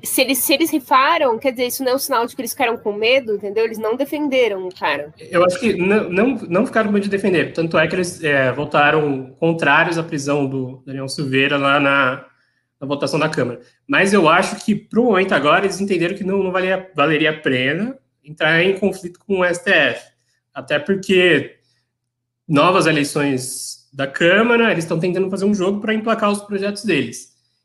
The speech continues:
Speaker 2: E aí eu achei que o, o time do, do Alexandre de Moraes foi pra isso, pra tentar causar distensão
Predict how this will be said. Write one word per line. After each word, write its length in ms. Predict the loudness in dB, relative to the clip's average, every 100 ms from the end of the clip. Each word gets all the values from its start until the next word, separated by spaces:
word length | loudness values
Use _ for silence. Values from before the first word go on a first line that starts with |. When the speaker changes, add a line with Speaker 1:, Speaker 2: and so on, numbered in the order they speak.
| -8
Speaker 2:
E 80 | -2
aí 220 | 2 4
eu 80 | 4
achei 240 | 2 -2
que 100 | -2
o, 560 | -2 0 0 -2 -8 -12
o 60 | -4
time 240 | 0 0
do, 260 | 0 0 0
do 80 | 0
Alexandre 280 | 0 -2
de 40 | 0
Moraes 280 | 0 0 -2
foi 100 | -6
pra 240 | 0 2
isso, 220 | 2 0
pra 100 | -6
tentar 840 | -10 -12 -10 -2 2 2 2 -6 -4
causar 380 | -2 2 2 2
distensão 800 | -2 -8 -8 -6 -2 -2 -2